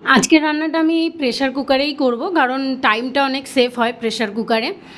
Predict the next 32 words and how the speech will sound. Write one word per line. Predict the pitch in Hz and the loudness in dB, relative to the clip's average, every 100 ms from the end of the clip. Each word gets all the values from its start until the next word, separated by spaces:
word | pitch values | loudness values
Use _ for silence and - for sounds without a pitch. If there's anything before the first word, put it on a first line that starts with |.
| - - | -20 -4
তো | 240 | -2
প্রেশার | 226 247 254 277 | 0 0 0 -4
কুকার | 277 285 | -2 0
আমি | 277 277 | 0 -2
নিয়ে | 262 254 | -4 -4
নিয়েছি, | 254 254 254 339 | -4 -6 0 0
এর | 247 | 0
মধ্যে | 247 226 | -4 -4
আমি | 269 254 269 | -4 -2 -4
দু | 254 285 | -4 -2
রকমের | 302 311 311 302 | -2 -2 -2 -2
ডাল, | 233 220 440 | -2 -2 -2
মুসুর | 339 269 277 233 | -4 -4 -6 -2
ডাল | 254 | -2
আর | 254 | -2
মুগ | 247 226 | -4 -6
ডাল | 208 262 | -2 -2
আগে | 240 220 | -2 -6
থেকেই | 233 262 | -6 -4
ধুয়ে | 233 240 | -2 -2
রেখেছিলাম, | 247 247 233 254 285 | -4 -8 -6 -4 -4
সেটা | 277 240 | -6 -4
দিয়ে | 247 233 226 | -4 -2 -4
দিলাম। | 226 311 | -4 -4
যেহেতু | 349 285 311 | -4 -4 -2
আমি | 311 | -2
একজনের | 240 208 247 269 | -2 -4 -4 -4
জন্য | 254 285 294 | -6 -6 -4
করছি, | 277 220 302 | -4 -4 -6
তো | - 277 | -6 -4
পরিমাণটা | 269 240 247 247 269 | -2 -4 -4 -4 -4
অনেক | 254 | -4